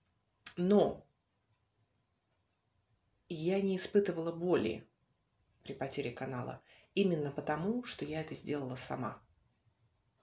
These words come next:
Не было предательства. Вот если бы ко мне, например, подполз бы нарцисс, втерся в друзья, да? А потом бы раз и на кнопку нажал.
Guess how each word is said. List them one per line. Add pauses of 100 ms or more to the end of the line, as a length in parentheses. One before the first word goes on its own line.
(1500)
Не
было
предательства.
Вот
если
бы
ко
мне,
например,
подполз
бы
нарцисс, (400)
втерся
в
друзья,
да? (120)
А
потом
бы
раз
и
на
кнопку
нажал.